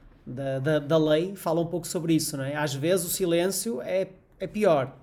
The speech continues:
Então tem mais a ver com o que se diz e com o poder que nós ganhamos sobre o que dizemos do que propriamente a quantidade de informação que nós, que nós passamos.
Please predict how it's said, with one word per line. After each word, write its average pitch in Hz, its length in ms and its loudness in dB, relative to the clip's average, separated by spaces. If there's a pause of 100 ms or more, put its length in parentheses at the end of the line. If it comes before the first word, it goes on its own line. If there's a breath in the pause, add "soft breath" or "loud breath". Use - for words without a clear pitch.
(480 soft breath)
Então 202 140 -8
tem 262 140 -2
mais 269 260 2
a 233 60 2
ver 226 200 2
com 220 140 0
o 214 80 -2
que 220 80 -6
se - 140 -4
diz 180 580 -4
e 151 160 -6
com 185 180 -2
o 180 60 0
poder 185 380 0
que 202 100 -8
nós 190 180 -2
ganhamos 175 480 -2
sobre 180 300 -2
o - 20 -4
que - 120 -8
dizemos 151 560 -4
do 180 100 -4
que 185 60 -14
propriamente 165 760 -2 (800 soft breath)
a - 80 -12
quantidade 190 600 4
de 175 60 2
informação 160 580 -2
que 151 100 -8
nós, 139 440 -4
que - 120 -16
nós 131 120 -8
passamos. 131 600 -12